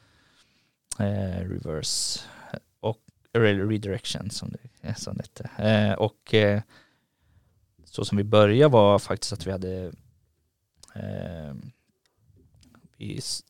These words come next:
tittade på enzymer som kunde bryta ner antibiotika, och det var själva antibiotikafrågan med att det kommer ut mycket antibiotika i miljön som gör att det skapas resistens och så vidare.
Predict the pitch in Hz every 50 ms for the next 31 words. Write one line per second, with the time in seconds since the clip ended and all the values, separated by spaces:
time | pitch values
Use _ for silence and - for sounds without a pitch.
0 | - - - 104 - - 113 - 95 98 107 - - 107 107 107 104 104 101 -
1 | 101 98 - 95 95 95 98 104 104 - - - 98 95 95 90 110 - - -
2 | 110 117 113 107 - - - - - - 87 90 87 82 82 87 95 76 73 -
3 | - - 92 92 92 90 107 - - - - 98 92 - - - - - - -
4 | 135 131 131 131 127 131 120 110 107 95 107 - - - - 90 87 90 - -
5 | - - - - - - - - 101 101 - - - _ _ - 95 87 92 95
6 | 98 120 143 160 160 - - 120 110 107 104 104 101 101 - - - - - -
7 | 98 - - 92 - - - - - - - - 87 95 92 107 - - - -
8 | - - 95 95 95 - 82 - -